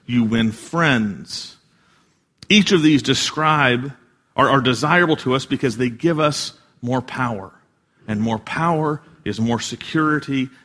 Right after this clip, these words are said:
and more control. And yet, at the center of the gospel is a manger, a symbol of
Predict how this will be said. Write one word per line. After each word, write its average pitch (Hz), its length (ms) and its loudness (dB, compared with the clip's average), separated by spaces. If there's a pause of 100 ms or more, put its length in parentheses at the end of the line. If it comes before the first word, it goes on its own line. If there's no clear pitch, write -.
and 110 160 0
more 127 200 2
control. 113 720 -8 (1700)
And 127 240 -4
yet, 202 260 0 (1400)
at - 120 -10
the 113 100 -8
center 208 400 0
of 117 200 -4
the 113 100 -4
gospel - 720 -8 (1400)
is 113 140 -10
a 123 60 -4
manger, 143 640 -8 (2250)
a 139 100 4
symbol 175 680 2
of 123 120 0